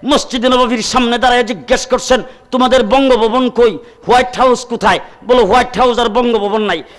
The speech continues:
তাইলে রাষ্ট্র কোথায় থেকে চালায়? এত বড় রাষ্ট্রপ্রধান, উনি কোন জায়গায় অফিস করে, কোনখান থেকে রাষ্ট্র পরিচালনা করে?" কয় যে, "ওই যে খেজুর পাতার ছানি,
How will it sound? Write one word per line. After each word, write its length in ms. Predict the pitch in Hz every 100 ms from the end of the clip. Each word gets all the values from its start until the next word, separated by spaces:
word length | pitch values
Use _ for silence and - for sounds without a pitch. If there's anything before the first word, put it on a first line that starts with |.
| -
তাইলে 280 | 254 247 254
রাষ্ট্র 380 | 254 - 254
কোথায় 300 | 247 233 254
থেকে 300 | 254 262 -
চালায়? 340 | 185 226 226 202 - -
এত 160 | 262 262
বড় 240 | 247 247
রাষ্ট্রপ্রধান, 640 | 254 - - 226 240 247 - - -
উনি 160 | 254
কোন 240 | 240 285 254
জায়গায় 260 | 247 240
অফিস 240 | 240 240 -
করে, 260 | 247 240 - - -
কোনখান 340 | 311 247 269
থেকে 200 | 247 247
রাষ্ট্র 260 | 254 - 269
পরিচালনা 520 | 240 240 247 240 240
করে?" 240 | 233 240 208 - -
কয় 80 | 240
যে, 80 | 262
"ওই 300 | 330 277 254
যে 160 | 220 233
খেজুর 360 | - 254 226
পাতার 300 | 202 220 226
ছানি, 380 | 208 - 240 202